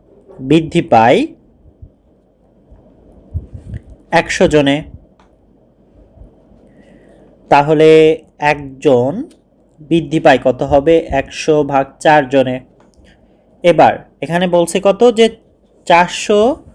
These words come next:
লোক বাড়লে ওই শহরে মোট জনসংখ্যা কত? তাহলে আমরা লিখতেই পারি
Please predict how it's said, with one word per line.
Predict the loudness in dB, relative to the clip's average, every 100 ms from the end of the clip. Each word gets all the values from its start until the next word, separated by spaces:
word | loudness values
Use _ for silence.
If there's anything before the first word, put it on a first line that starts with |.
| _ _ _ -6
লোক | 2 4 4 2 0 -10 -18
বাড়লে | 0 2 2 2
ওই | 0
শহরে | 0 2 2 2
মোট | -2 -2 -4 -8 -6
জনসংখ্যা | -2 -2 -2 -6 -4 0
কত? | 0 0 -2 -6 -16 -20 _ _ -20 -20 -20 -2
তাহলে | 2 4
আমরা | 2 0
লিখতেই | -2 -4 -4
পারি | -2 0 0 -2